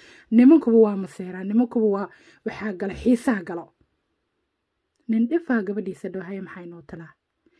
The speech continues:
Inta badan waxay dhahaan, "Ila-, ilmaha Ilaaha bixiyo,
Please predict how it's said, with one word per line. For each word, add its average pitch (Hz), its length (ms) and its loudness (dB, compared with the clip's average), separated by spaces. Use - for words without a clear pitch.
Inta 349 340 2
badan 220 180 2
waxay 202 220 -10
dhahaan, 180 280 -18
"Ila-, 220 200 0
ilmaha 233 240 4
Ilaaha 220 280 0
bixiyo, - 240 -20